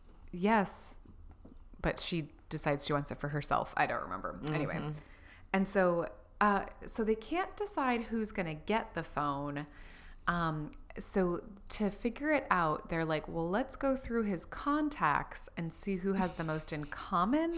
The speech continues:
Speaker 1: I don't know how that would ever work.
Speaker 2: Uh, yeah, I don't know either. <laughs>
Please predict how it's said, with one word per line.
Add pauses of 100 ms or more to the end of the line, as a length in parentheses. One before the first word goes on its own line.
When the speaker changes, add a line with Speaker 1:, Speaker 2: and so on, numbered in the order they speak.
(140)
Speaker 1:
I
don't
know (640)
how
that (100)
would
ever
work. (1300)
Speaker 2:
Uh,
yeah,
I
don't
know (640)
either.
<laughs>